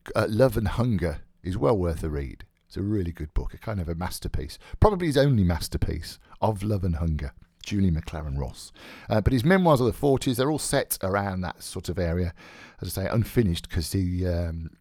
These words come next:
I think it was alcohol with him. <laughs> What? Yes, a writer drinking too much. It's, uh, yeah, yeah, yeah. Um, there was another brilliant, um,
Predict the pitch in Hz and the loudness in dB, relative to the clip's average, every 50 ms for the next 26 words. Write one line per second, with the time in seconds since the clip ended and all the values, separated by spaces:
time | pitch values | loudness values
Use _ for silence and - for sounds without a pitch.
0 | - - 80 - - - 90 90 - - 113 104 90 85 85 - - - - 95 | -14 -12 -10 -8 -6 -6 -6 -6 -4 -4 -4 -4 -4 -4 -6 -6 -8 -4 -2 -2
1 | 80 76 87 - - - 110 92 - - - - - - 202 226 320 285 - - | 0 0 -2 -4 -2 -4 -4 -4 -4 -8 -18 -16 -6 0 2 4 4 2 2 -2
2 | - - - - - - - - 247 269 269 262 262 254 247 233 220 214 202 170 | -16 -18 -20 -20 -20 -20 -8 0 2 4 4 4 2 0 -2 -2 0 0 0 0
3 | - - 233 262 233 208 202 165 - - - 226 170 110 170 170 120 - 160 143 | -2 -4 -8 -6 -4 -4 -4 -4 -4 -6 -6 -8 -6 -4 -4 -4 -4 -6 -8 -6
4 | - - 190 180 165 214 262 - - 202 170 - - - _ - - 160 160 139 | -2 0 0 2 4 4 4 2 2 -2 -6 -6 -8 -14 _ -8 -4 0 2 2
5 | 127 117 113 107 92 85 78 71 71 71 - 65 71 - - - - 62 - _ | 4 2 2 0 -2 -2 -4 -6 -6 -8 -10 -12 -16 -16 -16 -18 -18 -18 -18 _
6 | _ - - - - - - - - 185 190 196 185 156 208 220 214 185 190 208 | _ -20 -18 -16 -16 -14 -6 2 4 6 6 6 4 2 0 0 2 2 2 2
7 | 233 247 240 214 147 131 - 147 139 123 160 190 208 196 165 135 113 - - - | 6 6 6 4 4 0 -6 -8 -4 -2 -2 0 0 0 0 0 0 -4 -6 -4
8 | - 110 110 101 98 - | -2 0 0 0 -2 -2